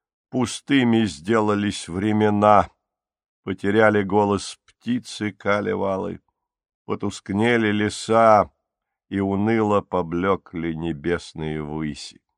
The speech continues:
Не зная, как избыть грусть одиночества, как сбросить с души тяжкий гнет,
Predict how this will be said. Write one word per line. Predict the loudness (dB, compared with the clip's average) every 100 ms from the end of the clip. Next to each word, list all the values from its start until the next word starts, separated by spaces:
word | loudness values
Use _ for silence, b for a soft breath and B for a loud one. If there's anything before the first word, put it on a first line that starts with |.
| _ _ _ _ _ _ _ _ _ _ _ _ _ _
Не | -4 -4
зная, | -4 -4 -4 -4 -8
как | -8 -10 -10
избыть | -10 -8 -8 -8
грусть | -6 -6 -8 -8
одиночества, | -6 -4 -2 -4 -6 -16 -20 -18 -18 -20 _ _ _ _ _ _ -2
как | 2 2
сбросить | 2 2 4 6 6 4 -4 -6
с | -8 -8
души | -6 -6 -4 -4 -4 -6
тяжкий | -6 -6 -10 -8 -8
гнет, | -6 -4 0 0 -2